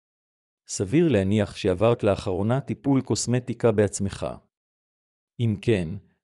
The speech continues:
את בטח מכירה את הפורמולה שמאפשרת להביא להרגעה ולשיקום של העור. התכשיר הזה מיועד למריחה לאחר טיפולים מסוימים, כמו למשל הסרת שעווה, הסרת שיער,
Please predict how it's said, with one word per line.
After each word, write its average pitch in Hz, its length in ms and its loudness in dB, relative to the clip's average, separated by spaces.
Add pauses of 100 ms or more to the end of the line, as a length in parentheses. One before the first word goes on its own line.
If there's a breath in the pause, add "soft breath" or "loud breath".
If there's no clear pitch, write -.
(140)
את 104 120 -6
בטח 107 320 0
מכירה 110 420 2
את 120 100 -2
הפורמולה 123 640 2
שמאפשרת 120 720 0
להביא 104 300 4
להרגעה 104 640 2
ולשיקום 127 540 -2
של 104 200 0
העור. 87 500 -4 (920)
התכשיר 156 520 -2
הזה 95 240 0
מיועד 101 460 0
למריחה 101 560 0
לאחר 123 380 2
טיפולים 113 540 -2
מסוימים, 107 720 -2 (120)
כמו 123 240 0
למשל 98 580 -2 (1040)
הסרת 104 520 2
שעווה, 87 500 0 (1080)
הסרת 104 520 2
שיער, 90 500 -4